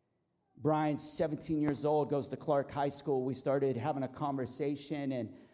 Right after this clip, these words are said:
all of a sudden, we started sharing the gospel with him and explaining the good news of Jesus for his life, and that that all of us have sinned and fall short of the glory of God. Amen? Like, all of us have.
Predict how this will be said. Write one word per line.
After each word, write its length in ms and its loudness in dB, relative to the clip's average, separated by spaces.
all 160 2
of 80 0
a 60 0
sudden, 520 2
we 120 -2
started 360 0
sharing 500 0
the 100 0
gospel 600 0
with 320 -2
him 360 -2
and 100 -4
explaining 680 0
the 80 0
good 340 4
news 380 0
of 160 -8
Jesus 500 0
for 220 -2
his 120 -2
life, 460 2
and 160 -4
that 260 -4
that 280 2
all 300 8
of 300 2
us 560 4
have 140 2
sinned 540 2
and 120 2
fall 300 6
short 520 4
of 100 4
the 80 6
glory 360 6
of 100 2
God. 320 8
Amen? 440 6
Like, 200 4
all 240 10
of 80 10
us 200 6
have. 300 4